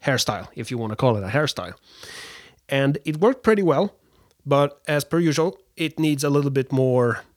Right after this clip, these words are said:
practice in order to get right, but, but I'm getting there for sure. Let's see, later on the day, then, uh,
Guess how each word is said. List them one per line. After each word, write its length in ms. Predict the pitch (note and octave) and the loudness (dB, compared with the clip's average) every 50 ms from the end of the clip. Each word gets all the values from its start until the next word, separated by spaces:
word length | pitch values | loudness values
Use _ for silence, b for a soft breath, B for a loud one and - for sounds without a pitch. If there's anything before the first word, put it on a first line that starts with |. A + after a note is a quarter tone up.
| _ _ _ _ _ _ _ _ _ _ _ | _ _ _ _ _ _ _ _ _ _ _
practice 360 | - C#3 C3+ A#2+ - C3+ A#2 B2+ | -2 -2 -2 0 -2 -4 -4 -2
in 80 | B2+ | -2
order 160 | B2+ B2 A#2 | -2 -2 -4
to 80 | A#2 A#2+ | -4 -4
get 200 | A#2 A#2+ A2 A2+ | -4 -4 -2 -2
right, 200 | A#2 G#2+ G#2 - | -4 -6 -4 -2
but, 300 | C#3+ C3 B2 A#2+ - C3+ | -2 -2 -2 -2 -4 -4
but 120 | C3 C3+ | -2 0
I'm 100 | D3 D#3 | 0 2
getting 240 | D3 D3+ C#3+ B2+ A#2+ | 2 2 2 0 0
there 160 | A2 G#2 G2 | -4 -6 -10
for 240 | - - - D3 C#3 | -10 -4 -2 0 0
sure. 220 | - B2+ G2+ - - _ b b b b b b b b b b b b b b b b _ _ _ _ _ _ _ _ _ _ _ - - _ - | 0 -2 -4 -8 -10 _ b b b b b b b b b b b b b b b b _ _ _ _ _ _ _ _ _ _ _ -20 -20 _ -2
Let's 240 | C#3+ C#3 D3 C#3+ - | 2 2 2 4 4
see, 200 | F3+ F3+ F#3+ F#3+ - - _ _ | 2 2 2 0 -4 -18 _ _
later 420 | D3 C#3+ D#3+ E3+ E3 E3 E3 - E3 | 0 0 2 2 2 0 0 2 2
on 100 | D#3+ D3 | 0 2
the 100 | D3+ C#3+ | 2 2
day, 340 | C#3 C#3 C3 C3+ D#3+ F3+ - - _ _ _ _ _ B B B B B B B B B B B _ _ _ _ _ _ | 2 2 2 2 2 -2 -4 -8 _ _ _ _ _ B B B B B B B B B B B _ _ _ _ _ _
then, 760 | - C3 C3+ C3+ C3+ B2+ B2 B2+ B2 B2 A#2+ A#2+ A#2+ A#2+ A#2+ | -6 -2 0 2 2 2 2 0 0 0 0 0 0 0 0
uh, 300 | A#2+ A#2+ A#2+ A#2 A#2 A#2 | 0 0 0 -2 -2 -4